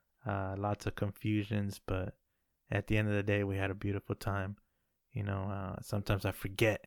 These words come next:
just how blessed I am to be in her presence because she's a one-of-a-kind woman. I love her, and like I said,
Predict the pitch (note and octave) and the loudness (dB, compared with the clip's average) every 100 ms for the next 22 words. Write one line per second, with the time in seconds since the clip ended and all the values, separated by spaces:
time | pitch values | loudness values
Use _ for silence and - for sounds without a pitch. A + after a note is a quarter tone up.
0 | - G2+ - G2+ F#2+ G#2 G2+ - G2+ G2 | -8 -6 0 -2 0 0 2 2 2 0
1 | - G#2 G2+ F2+ - G2+ G2 G2 - G2+ | -2 -2 -2 -2 -2 2 2 0 -4 -6
2 | - F#2+ F#2 - - - - G2+ G#2 G2+ | -4 -4 -4 -6 -14 -6 0 2 4 6
3 | G#2 A2+ A2 A2 A#2+ A#2 A2 A2+ G#2 F#2+ | 6 6 6 8 10 10 10 8 6 2
4 | G#2+ - G#2 G2+ A2 G#2 G#2+ G#2+ G#2 _ | -6 -6 -2 4 4 4 4 4 2 _
5 | _ _ - G#2 G2+ G2+ G2+ G#2 C3 _ | _ _ -6 -4 -2 -4 -4 -8 -10 _
6 | - _ _ _ _ G#2 G2+ G2 - A2 | -20 _ _ _ _ 0 2 2 0 4
7 | G#2+ A2 | 6 4